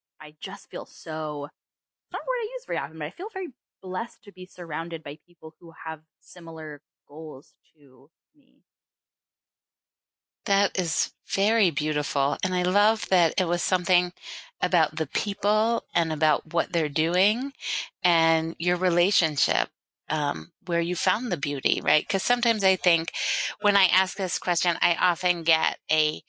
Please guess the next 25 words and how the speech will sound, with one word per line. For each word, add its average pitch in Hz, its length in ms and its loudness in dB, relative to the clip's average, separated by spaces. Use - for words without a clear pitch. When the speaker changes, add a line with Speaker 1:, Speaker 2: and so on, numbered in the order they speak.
Speaker 2:
something 185 440 0
from 175 220 0
the 165 100 2
natural 160 600 2
world, 160 640 2
which 180 260 2
is, 165 380 0
you 180 120 -4
know, 165 100 2
of - 140 -4
course, 202 300 0
there's 151 200 0
so 156 260 2
much 160 340 0
beauty 156 300 0
there, 226 320 2
but 202 260 0
also 180 460 2
that 165 320 2
the 180 120 0
way 170 220 4
you're 170 400 -4
discovering 160 720 0
it 151 280 2
in, 151 420 -4